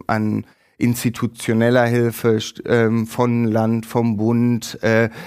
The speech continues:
auch private Unternehmen, die sich sehr stark in dem Bereich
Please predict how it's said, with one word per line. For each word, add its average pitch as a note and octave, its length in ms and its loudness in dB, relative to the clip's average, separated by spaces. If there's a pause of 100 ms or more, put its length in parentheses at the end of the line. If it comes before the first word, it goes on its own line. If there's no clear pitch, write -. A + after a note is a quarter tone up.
(120)
auch A#2 240 0
private A#2+ 560 0
Unternehmen, A#2+ 540 0
die A#2 80 0
sich A2 200 -2
sehr A2+ 200 -2
stark A#2 340 -2
in A2 100 -2
dem A2+ 160 0
Bereich A2+ 460 0